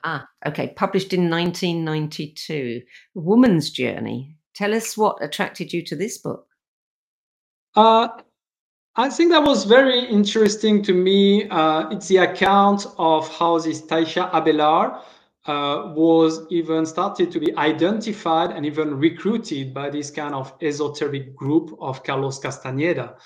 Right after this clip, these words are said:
Speaker 2: So, um, I think someone saw her in a party. She was, like, quite crazy. You could see, um, I don't know, dancing, maybe putting herself naked or something. So, and they could recognize she had a lot of energy. She couldn't even control it.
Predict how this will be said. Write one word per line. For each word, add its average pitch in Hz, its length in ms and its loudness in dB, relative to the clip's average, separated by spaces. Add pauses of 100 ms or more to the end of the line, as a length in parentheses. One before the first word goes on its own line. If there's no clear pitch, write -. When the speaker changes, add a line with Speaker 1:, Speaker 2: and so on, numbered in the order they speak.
(340)
Speaker 2:
So, 143 640 0
um, 147 360 -4
I 151 80 -8
think 190 240 -4
someone 185 460 0
saw 170 320 2
her 165 100 4
in 160 100 0
a 135 100 -4
party. 170 520 2
She 165 180 -10
was, 139 220 -8
like, 131 240 -8 (540)
quite 156 320 2
crazy. 160 480 4
You 143 140 -2
could 139 140 -8
see, - 300 -10
um, 139 560 -6 (180)
I 156 120 -8
don't 147 140 -6
know, 135 240 -6
dancing, 147 640 -2
maybe 139 200 -6
putting 143 280 -10
herself 135 340 -10
naked 139 480 -6
or 131 120 -4
something. 139 460 -10
So, 131 340 -6 (380)
and 151 180 -4
they 208 140 4
could 214 180 -2
recognize 160 640 2
she 185 140 0
had 160 160 2
a 139 40 -2
lot 143 240 0
of 127 240 -8
energy. 139 440 -4
She - 180 -14
couldn't 143 260 -6
even 139 240 -6
control 156 440 -2
it. - 160 -2